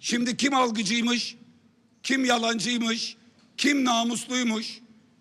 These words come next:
kim masum insanların namusuna kara çalarmış gördük mü arkadaşlar?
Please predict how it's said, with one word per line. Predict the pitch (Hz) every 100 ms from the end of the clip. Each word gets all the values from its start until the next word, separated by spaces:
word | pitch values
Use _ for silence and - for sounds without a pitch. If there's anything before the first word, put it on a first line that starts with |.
| _
kim | 254 294 240 202
masum | 185 220 226 254 254
insanların | 208 226 214 208 196 190
namusuna | 190 233 240 220 208 190
kara | 190 208 226
çalarmış | 214 196 190 180 -
gördük | 185 196 226 226
mü |
arkadaşlar? | 180 165 220 180 - 113